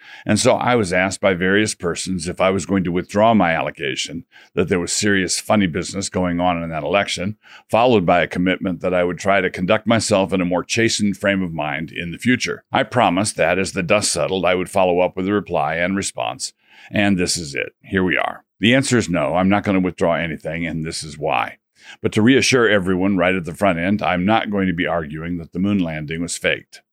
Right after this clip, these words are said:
A very basic overview. I'm going to limit most of my brief discussion here to Maricopa, since that is where the audit was and because of my previous emphasis on the audit. Prior to Biden taking Maricopa County in this last election, the previous time a Democratic presidential candidate captured that county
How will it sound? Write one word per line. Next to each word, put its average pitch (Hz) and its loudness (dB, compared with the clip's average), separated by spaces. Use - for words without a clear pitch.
A - 0
very 123 4
basic 90 0
overview. 73 -4
I'm 147 0
going 117 4
to 92 2
limit 101 2
most 101 2
of 76 -6
my 78 -2
brief 95 -2
discussion 85 -4
here 85 -4
to 80 -8
Maricopa, 85 -6
since 98 -2
that 107 6
is 87 -2
where 90 2
the 78 -6
audit 90 0
was 80 -6
and 90 -4
because 85 -4
of 87 -6
my 82 -2
previous 82 -4
emphasis 82 -6
on 90 -2
the - -6
audit. - -8
Prior 151 2
to 123 0
Biden 82 0
taking 98 0
Maricopa 90 -2
County 82 -4
in 82 -6
this 85 -6
last 85 -6
election, 78 -8
the - -10
previous 147 0
time 80 0
a 90 -2
Democratic 95 0
presidential 87 -4
candidate 78 -10
captured 95 -4
that 92 -2
county 80 -6